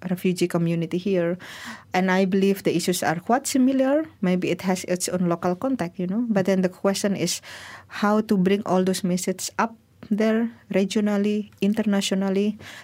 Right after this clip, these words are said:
Tenaga Nita has done the best they can within local level, but then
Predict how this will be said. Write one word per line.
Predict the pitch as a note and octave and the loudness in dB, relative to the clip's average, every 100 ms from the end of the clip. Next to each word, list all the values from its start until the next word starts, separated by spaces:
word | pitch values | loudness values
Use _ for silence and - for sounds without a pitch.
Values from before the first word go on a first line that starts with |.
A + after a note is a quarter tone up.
| - | -2
Tenaga | G3 G3 G3 | 2 4 4
Nita | G3 G3 F#3+ | 4 2 2
has | F#3+ F#3 | 0 -2
done | - F#3 F3+ F3+ - _ | 0 2 2 0 -8 _
the | - E3 | -2 0
best | E3+ F#3 - | 2 0 0
they | A#3+ | -2
can | A#3+ B3+ B3 | 2 4 4
within | A3 G#3 G#3+ | 4 4 2
local | A3 A3 A3 | 2 2 2
level, | A3 A3 G#3 G#3+ | 2 0 0 0
but | F#3+ F#3 | 0 2
then | F#3+ F#3 | 4 2